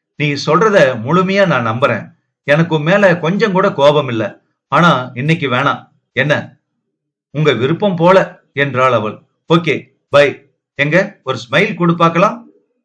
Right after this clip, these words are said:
அவள் புன்னகை செய்தாள். அந்த புன்னகையை நினைத்துக் கொண்டு வேறெதை பற்றியும் நினைக்க விரும்பாமல் அவன் பஸ் ஸ்டாண்டை நோக்கி நடக்கத் தொடங்கினான். உண்மையில் மற்றவர்களிடமிருந்து அவளை பிரித்து காட்டியது எது?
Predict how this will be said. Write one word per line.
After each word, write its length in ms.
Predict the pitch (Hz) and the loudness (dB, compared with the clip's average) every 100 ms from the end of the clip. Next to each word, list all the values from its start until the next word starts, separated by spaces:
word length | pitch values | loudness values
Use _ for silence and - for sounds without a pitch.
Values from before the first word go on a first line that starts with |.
| - | -6
அவள் 300 | 123 135 123 | -4 -2 -4
புன்னகை 400 | 127 147 170 151 | -4 0 0 0
செய்தாள். 540 | 123 117 107 95 85 _ _ _ | -4 -4 -4 -6 -8 _ _ _
அந்த 260 | - 151 147 | -4 0 0
புன்னகையை 600 | 127 165 220 208 202 175 | -2 -4 0 2 2 2
நினைத்துக் 460 | 123 131 165 165 - | 0 -2 -2 -4 -4
கொண்டு 460 | 127 143 120 117 - _ _ - | -4 -2 -2 -4 -12 _ _ -2
வேறெதை 420 | 143 139 139 226 - | 0 2 2 0 0
பற்றியும் 400 | 175 170 175 170 | -4 0 0 0
நினைக்க 400 | 123 165 170 151 | 0 -2 0 -2
விரும்பாமல் 800 | 127 131 131 131 135 104 87 _ _ | -2 -2 -2 0 -2 -4 -10 _ _
அவன் 300 | - 123 123 | -4 -2 -2
பஸ் 260 | 98 113 - | -2 -4 0
ஸ்டாண்டை 280 | 214 185 143 | 0 0 -2
நோக்கி 300 | 120 127 156 | -4 -4 -4
நடக்கத் 440 | 107 127 139 143 | -2 -2 -2 -4
தொடங்கினான். 600 | 120 110 107 95 87 85 _ _ _ _ _ | -2 -4 -6 -8 -10 -12 _ _ _ _ _
உண்மையில் 760 | 131 185 214 208 180 120 - - | -2 0 2 2 2 0 -8 -6
மற்றவர்களிடமிருந்து 1300 | 123 139 214 208 185 165 131 135 143 160 160 120 117 - | -4 -2 0 0 2 2 0 -2 -2 0 0 -2 -6 -6
அவளை 320 | 127 139 123 | -2 -2 -4
பிரித்து 380 | 127 208 - 185 | -4 -6 -6 -4
காட்டியது 560 | 160 156 160 151 143 123 | -2 -2 -2 -4 -2 -4
எது? 520 | 127 147 143 _ | -2 -4 -6 _